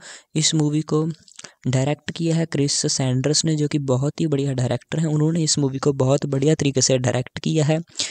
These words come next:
and यह मूवी आपको बता दें कि The Call of the Wild नॉवेल के ऊपर बनाई गई है, जो कि जैक लंदन द्वारा लिखा गया, जो कि जैक लंदन द्वारा लिखा गया था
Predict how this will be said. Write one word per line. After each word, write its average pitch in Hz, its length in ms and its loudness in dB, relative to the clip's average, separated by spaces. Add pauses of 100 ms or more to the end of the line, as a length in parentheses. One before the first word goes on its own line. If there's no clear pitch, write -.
(420)
and 156 300 2
यह 160 320 2
मूवी 165 280 4
आपको 160 300 2
बता 139 300 4
दें 151 140 0
कि 160 160 -2
The 151 160 -2 (140)
Call 147 300 4
of - 100 -8
the 147 160 4
Wild 143 440 2
नॉवेल 147 540 2
के 156 140 2
ऊपर 143 240 2
बनाई 131 340 0
गई 143 200 0
है, 143 140 0
जो 135 240 2
कि 156 260 0 (760)
जैक 135 440 4
लंदन 143 420 4
द्वारा 139 260 4
लिखा 135 400 2
गया, 123 300 0 (140)
जो 131 240 4
कि 160 260 0 (340)
जैक 139 320 4
लंदन 139 400 2
द्वारा 156 360 2
लिखा 147 320 0
गया 131 260 2
था 151 260 -6